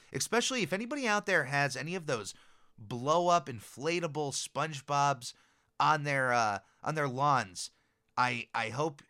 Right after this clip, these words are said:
it, it stays out there all <laughs> season long. I had one one year, and it was stolen. Can you believe that? Someone stealing treasure from the captain.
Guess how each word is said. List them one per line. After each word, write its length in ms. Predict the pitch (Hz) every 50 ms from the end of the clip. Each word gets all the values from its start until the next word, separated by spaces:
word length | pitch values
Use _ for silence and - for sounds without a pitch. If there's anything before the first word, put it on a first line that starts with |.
| _ -
it, 180 | 117 107 - -
it 160 | 107 101 -
stays 440 | - - - 143 143 147 151 131 139
out 220 | 135 135 135 120
there 200 | - 123 120 113
all 160 | 113 117 117 113
<laughs> 0 |
season 460 | - - 139 127 127 120 120 117 113
long. 260 | 113 117 117 110 104
I 120 | 107 113
had 180 | 117 113 127 117
one 240 | 117 120 131 131 127
one 240 | 123 127 135 135 139
year, 300 | 139 139 135 135 139 139 - - _ - -
and 100 | - 117
it 100 | 123 101
was 200 | 117 113 107 -
stolen. 720 | - - - - - - 156 160 170 165 123 98 78 - _ _ _ _ _ _ _ _ _ _ _
Can 100 | - 120
you 80 | 147 190
believe 380 | 180 170 175 180 190 190 175 151
that? 300 | 185 185 185 185 - _ _ _ _ _ _ _ _
Someone 380 | - - - 185 185 208 196
stealing 420 | 180 - - 185 185 185 180 170 151
treasure 520 | 135 - - 165 170 170 139 123 127 117
from 200 | - - 131 123
the 80 | 117 113
captain. 580 | - - 131 123 120 104 - 98 87 71 69